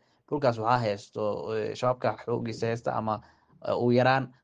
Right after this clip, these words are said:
dadka wax kalka ee bulshada kuma dhiira galaan inay meelahaas aad u tagaan. Ee, ee, dadka, ee, waxaa kaloo ayadana jirto marka oo saameyn ku leh, ee, beero kale, beera-,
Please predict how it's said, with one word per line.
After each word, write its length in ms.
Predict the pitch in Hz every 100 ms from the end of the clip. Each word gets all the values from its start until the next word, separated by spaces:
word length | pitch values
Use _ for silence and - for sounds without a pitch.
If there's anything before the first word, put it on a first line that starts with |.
| -
dadka 340 | 131 127 -
wax 280 | 120 120 - -
kalka 380 | 123 123 120
ee 100 | 110
bulshada 500 | 107 113 113 123 113
kuma 220 | 107 127 131
dhiira 260 | 131 123
galaan 260 | 117 110 104
inay 200 | 117 110
meelahaas 500 | 104 117 110 104 -
aad 180 | 120 113
u 80 | -
tagaan. 360 | - 101 101 92 _ _ _ _ _ -
Ee, 640 | 135 135 131 131 123 123 - _ _ -
ee, 240 | 127 127
dadka, 300 | 131 208 208 196 -
ee, 300 | - 143 135
waxaa 300 | - 151 247
kaloo 200 | 240 180
ayadana 340 | 156 180 170
jirto 300 | 139 127 -
marka 220 | 160 175 -
oo 100 | 131
saameyn 340 | 131 139 170
ku 140 | 175 127
leh, 160 | 123 180 _ _ _
ee, 380 | 127 123 123 120 - _
beero 340 | 127 135 156 165
kale, 220 | - 117
beera-, 340 | 120 139 143